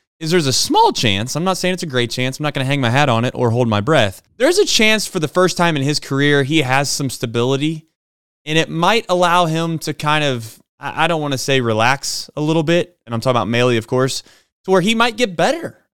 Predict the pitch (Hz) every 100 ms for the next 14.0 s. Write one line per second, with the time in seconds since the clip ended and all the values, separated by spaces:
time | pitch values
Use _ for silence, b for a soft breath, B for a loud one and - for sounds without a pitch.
0 | 135 165 165 160 165 185 190 190 208 240
1 | 220 - 208 214 202 190 160 - _ _
2 | _ _ _ 175 196 160 180 208 202 185
3 | 208 143 151 - - 143 185 160 165 156
4 | 151 139 117 127 160 147 143 147 131 120
5 | 135 131 95 127 110 104 b b _ -
6 | 151 147 143 143 156 180 208 226 220 147
7 | 110 110 151 185 208 220 _ _ _ 113
8 | 127 131 - - 113 - 98 92 107 _
9 | _ _ _ 104 107 123 143 143 - 127
10 | - 123 131 139 117 120 143 139 139 156
11 | 139 143 143 185 156 143 135 156 131 143
12 | 160 160 - 113 120 143 160 151 156 151
13 | 135 147 165 160 160 - 131 147 156 135